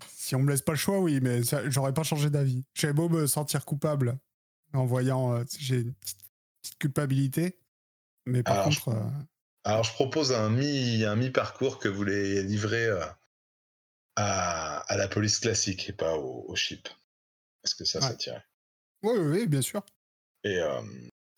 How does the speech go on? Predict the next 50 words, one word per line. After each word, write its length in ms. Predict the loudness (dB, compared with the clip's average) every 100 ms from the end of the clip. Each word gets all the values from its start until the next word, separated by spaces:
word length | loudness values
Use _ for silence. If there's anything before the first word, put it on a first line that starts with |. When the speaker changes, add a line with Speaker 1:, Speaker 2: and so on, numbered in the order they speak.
| -4
Speaker 2:
du 240 | 0 0 -2
coup, 260 | -2 2
euh, 180 | 2 2 -2 -6 -10 -14 -14 -16 -16 -12 -2
bah, 120 | 0
on 80 | 2
vous 140 | 2
voit 220 | 2 2
comme 160 | 2 2
ça 220 | 2 2
sortir 360 | 0 0 0 0
du 140 | 0
tunnel 400 | 0 0 0 0
un 120 | -2
petit 160 | -4 -4
peu 120 | -2
triomphant 600 | 0 2 0 0 0 2
avec 220 | 0 0 0
les, 300 | 0 0 0
les 100 | 0
membres 240 | 2 0
du 100 | 2
ship, 360 | 0 0 -2 -2
euh, 120 | -2
quand 120 | -2
même 180 | -2 -2
ces 140 | 0
deux-là. 440 | 0 2 2 0 0
Et, 500 | -2 -4 -4 -6 -6
et 160 | -6 -2
vous, 200 | 0 -2
ce 100 | -2
que 100 | -2
vous 160 | 0
voyez, 340 | 0 0 0 0
c'est, 240 | 0 -2
euh, 160 | -4 -6 -12 _ -20 -18 -12 -4
c'est 160 | 0
les 120 | 0
pom-pom 420 | 2 2 4 4 2
girls 240 | 2 0
du, 240 | -2 -4
du 160 | -2 0
High 180 | 2 2
Level 280 | 0 0 0
College, 420 | 0 2 0 0
euh, 140 | -2
avec 260 | -2 -4 -2
leur, 260 | -2 -2 -2
leur 180 | 0
uniforme 640 | 0 0 0 0 0 -4